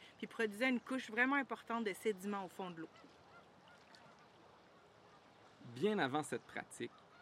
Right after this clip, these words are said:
Speaker 2: la Jacques-Cartier était décrite comme l'une des plus belles rivières à saumon au monde, et la pêche sportive y était pratiquée.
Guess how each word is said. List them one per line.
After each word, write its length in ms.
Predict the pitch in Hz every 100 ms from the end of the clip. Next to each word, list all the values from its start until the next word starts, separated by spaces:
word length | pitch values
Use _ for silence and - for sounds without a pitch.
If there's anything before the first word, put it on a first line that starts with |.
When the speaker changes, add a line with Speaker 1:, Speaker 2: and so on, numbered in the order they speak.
| -
Speaker 2:
la 140 | 117
Jacques-Cartier 720 | 110 151 165 - 120 - 120 -
était 240 | 120 -
décrite 400 | 131 131 - 160
comme 220 | - 123 123
l'une 160 | 143
des 100 | 123
plus 240 | - - 117 -
belles 260 | 170 170 117
rivières 320 | 110 120 123
à 60 | 110
saumon 380 | - 113 127 -
au 80 | 117
monde, 240 | 107 107 135 - - - - - -
et 80 | 127
la 100 | 127
pêche 280 | - 180
sportive 500 | - 123 - - 139 131 -
y 100 | 117
était 200 | - 127
pratiquée. 480 | - 110 - -